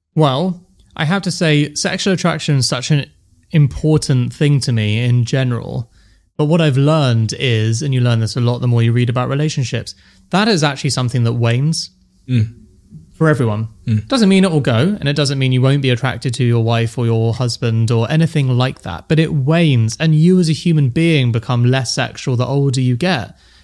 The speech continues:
Speaker 1: right? That's just biology. So I've learned not to make that one of the most important things on the basis of, or I wouldn't say it's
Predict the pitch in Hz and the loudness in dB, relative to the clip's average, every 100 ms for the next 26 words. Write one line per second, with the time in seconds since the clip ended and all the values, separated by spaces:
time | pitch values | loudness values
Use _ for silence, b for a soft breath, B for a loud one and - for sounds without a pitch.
0 | - 127 135 135 - 139 123 - - _ | -6 -4 -4 -6 -4 -2 -2 -8 -16 _
1 | _ _ _ - 151 165 151 117 110 - | _ _ _ -4 0 2 0 -2 -6 -10
2 | b b b b b - 156 156 151 - | b b b b b 0 4 4 0 -4
3 | b b b - 143 190 180 160 - 151 | b b b 0 4 6 6 4 2 2
4 | 139 135 131 123 123 127 123 113 123 120 | 2 2 0 -2 0 0 0 0 0 0
5 | 131 135 139 156 175 - 123 117 113 107 | 0 0 2 4 2 0 -2 -2 -2 -2
6 | 113 104 107 110 147 143 143 135 117 147 | -6 -6 -6 -4 -6 -4 -2 0 0 -2
7 | 139 131 - 120 131 139 151 147 135 127 | 0 -4 -2 -2 0 2 2 2 0 -2